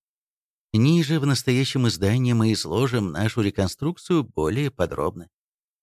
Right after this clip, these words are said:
Но опять-таки без ссылок, обоснований и доказательств,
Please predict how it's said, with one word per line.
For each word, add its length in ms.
Но 200
опять-таки 760
без 380
ссылок, 640
обоснований 960
и 200
доказательств, 840